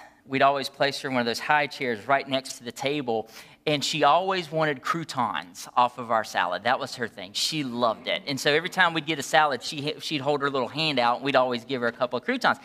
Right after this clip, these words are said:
And I remember one time we were out to eat. I can't remember where we were, but she, you know, we got our salads, and we're all hungry, and we're ready to eat,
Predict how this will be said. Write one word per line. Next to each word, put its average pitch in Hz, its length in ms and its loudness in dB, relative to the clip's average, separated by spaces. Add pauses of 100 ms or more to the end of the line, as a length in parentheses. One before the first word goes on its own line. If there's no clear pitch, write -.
(220)
And 190 100 8
I 311 60 12
remember 247 300 4
one 254 240 4
time 233 220 6
we 202 100 2
were 190 100 8
out 180 260 4
to 156 60 0
eat. 190 400 0 (180)
I 190 60 4
can't 247 240 6
remember 214 260 4
where 190 240 4
we 180 140 -2
were, 202 340 4 (300)
but 190 200 10
she, 240 380 0
you 196 140 4
know, 190 100 4
we 190 100 -2
got 226 220 8
our 226 80 6
salads, 226 560 4
and 175 100 2
we're 175 120 6
all 190 280 6
hungry, 202 460 4
and 170 100 0
we're 165 100 4
ready 196 260 4
to 190 120 0
eat, 202 340 0